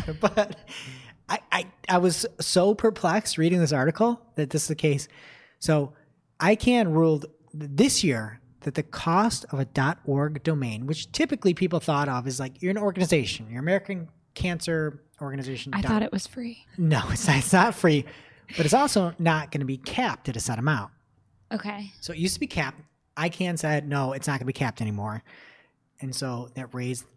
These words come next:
Speaker 1: the opportunity for people to raise the price of a dot org.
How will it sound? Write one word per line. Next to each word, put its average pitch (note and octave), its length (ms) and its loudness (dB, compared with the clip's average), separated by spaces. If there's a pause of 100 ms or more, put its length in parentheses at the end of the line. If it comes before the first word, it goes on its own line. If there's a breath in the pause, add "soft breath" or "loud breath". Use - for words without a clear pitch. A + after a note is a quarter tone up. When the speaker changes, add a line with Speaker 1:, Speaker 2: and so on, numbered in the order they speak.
(200)
Speaker 1:
the A#2 220 -8
opportunity E3 520 2
for C3+ 140 -4
people A#2+ 400 -2
to A2+ 480 -8 (320)
raise G#2+ 280 -8
the - 80 -10
price - 340 2
of E3 60 4
a D#3+ 40 4
dot B2 200 2
org. A2 360 -8